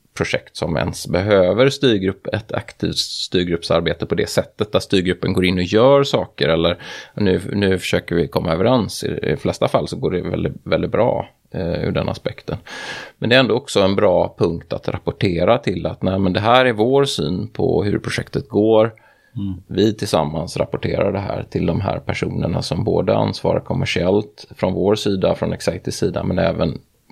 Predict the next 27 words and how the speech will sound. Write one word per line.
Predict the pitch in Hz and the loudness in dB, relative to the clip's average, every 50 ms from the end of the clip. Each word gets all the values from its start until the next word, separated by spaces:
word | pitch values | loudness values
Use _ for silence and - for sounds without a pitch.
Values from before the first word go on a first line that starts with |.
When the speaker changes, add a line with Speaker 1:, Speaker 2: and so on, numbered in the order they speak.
| _ _ | _ _
Speaker 1:
från | - - 92 92 | -4 -4 -4 -2
kundens | - - 92 85 80 85 92 101 - | 0 0 0 2 2 0 0 2 2
sida, | 107 98 92 80 71 | 2 2 2 2 0
som | - - 85 85 85 | 0 0 0 2 2
har, | 85 80 - - | 2 2 2 0
ofta | 92 - - - 87 92 | -2 -4 0 0 2 2
den | 92 80 78 | 2 0 0
som | - 73 | -2 -6
har | 80 | -6
signat | 80 - - 90 85 76 71 78 80 - | -6 -2 0 0 0 0 0 -2 -4 -4
pappret | - - - - _ _ - - - - | -4 -6 -6 -6 _ _ -6 -6 -4 -2
eller | 82 82 82 82 | -2 -2 -2 -2
beställt | 82 - - - - 80 98 107 - - - | -4 -6 -4 -2 0 2 2 0 -2 -4 -6
det | - | -8
här | 101 - | -6 -6
uppdraget, | 85 - - - - - - - - 85 107 - - | -6 -8 -8 -6 -2 -2 -2 0 -2 -4 -6 -8 -10
som | - - - - 92 76 | -12 -8 -4 -2 -2 0
in, | - 98 87 90 - - | 0 0 0 -2 -2 -2
ändå | - 104 98 90 87 95 | 0 0 0 0 0 -2
inte | 92 90 - - 82 | -2 -2 -2 -2 -2
är | |
med | 87 87 80 - 80 85 | -2 0 0 -2 -2 -2
i | |
själva | - - - - - - | -2 -2 -2 -2 -2 -4
projektet. | - - - - - - - - - - - - | -4 -4 -4 -4 -4 -4 -8 -8 -6 -6 -4 -4
Och | - | -2
Speaker 2:
Mm. | 107 104 98 | -2 -2 -2